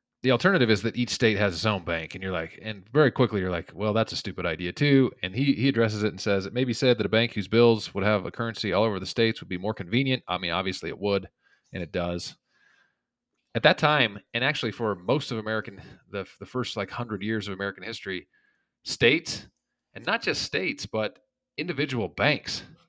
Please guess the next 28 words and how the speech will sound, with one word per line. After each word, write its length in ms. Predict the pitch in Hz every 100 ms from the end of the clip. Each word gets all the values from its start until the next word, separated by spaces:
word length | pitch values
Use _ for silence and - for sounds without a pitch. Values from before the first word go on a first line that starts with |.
| _
had 240 | - 113
their 200 | 101 98
own 120 | 104
currency. 600 | 92 104 85 - 80 80 - _ _ _
So 380 | - 113 107 92 - - - _ _ _ _ _
you 140 | - 143
would 80 | 127
have 120 | 110
a 40 |
community 380 | - 107 143 98
start 260 | - 104 101
their 140 | 104
own 120 | 101
bank 460 | 87 127 101 - 78 _ _ -
and 220 | 101 101
create 260 | - 110 104
their 120 | 107
own 120 | 107
currency. 580 | 117 143 131 80 71 - - _ _ -
So 140 | -
you'd 180 | 90 90
have, 440 | 98 95 87 - _ _
you 60 | 90
know, 100 | 92
all 320 | 71 98 95
different 280 | 104 98 95
kinds 280 | 113 104 90
of, 240 | 85 -